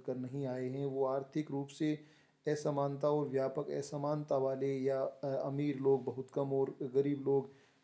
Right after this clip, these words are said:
या हम कहें कि पाँच फीसदी जो अमीर लोग हैं देश की पचानवे प्रतिशत संपत्ति पर कब्जा किए हुए हैं भारत में आज की तारीख में,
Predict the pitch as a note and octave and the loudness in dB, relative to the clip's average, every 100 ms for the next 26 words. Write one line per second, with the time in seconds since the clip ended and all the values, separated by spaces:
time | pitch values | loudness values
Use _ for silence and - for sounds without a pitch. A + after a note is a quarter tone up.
0 | - C3 B2+ C3 C3+ C3+ D3 D3 D3 D3 | -2 0 2 4 2 2 0 2 2 0
1 | C#3 B2+ C#3+ C3+ C3+ C3+ C3 B2+ C3 C3 | -4 0 0 2 0 2 2 4 2 2
2 | C#3 C3+ C3 - C#3 B2 - C#3+ C#3 C#3 | -4 -4 -6 -8 -8 -6 -2 0 0 0
3 | C3 B2+ C3 B2+ C3 B2 C3 C3 C3 - | -4 -2 -4 -4 -6 -6 -6 -4 -2 -2
4 | A#2+ C#3 C3+ C3+ C3 C3 C3+ C#3 C3 C3 | -2 0 -2 -2 -2 0 0 -2 -2 -2
5 | C#3 D3+ D#3 C#3+ C#3 C#3+ C#3 D3 D3+ E3 | -2 -2 -2 0 -2 -6 -4 -2 -2 -2
6 | E3 C3 | -4 -4